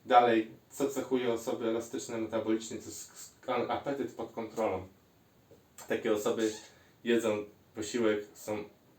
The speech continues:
ma-, mają pełne poczucie sytości. Oczywiście, jeśli ten posiłek nie jest, e, zbyt,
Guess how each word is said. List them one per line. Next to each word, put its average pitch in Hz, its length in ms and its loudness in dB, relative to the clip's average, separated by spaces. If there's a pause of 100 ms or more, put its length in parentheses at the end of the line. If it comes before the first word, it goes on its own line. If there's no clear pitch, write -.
(380)
ma-, 113 280 0
mają 101 320 -2 (420)
pełne 123 300 2
poczucie - 400 -10
sytości. - 720 -6 (720)
Oczywiście, 113 400 -4
jeśli 110 160 -2
ten 104 140 -2
posiłek 107 380 0
nie 113 120 0
jest, 110 380 -4 (1200)
e, 113 800 4
zbyt, - 500 2